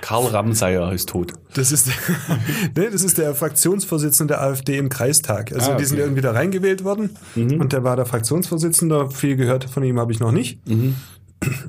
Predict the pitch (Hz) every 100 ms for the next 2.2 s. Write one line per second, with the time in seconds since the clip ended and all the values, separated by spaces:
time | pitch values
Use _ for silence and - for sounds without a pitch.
0 | 147 147 139 143 139 135 131 139 147 151
1 | 151 139 135 120 127 123 131 127 113 117
2 | 120 113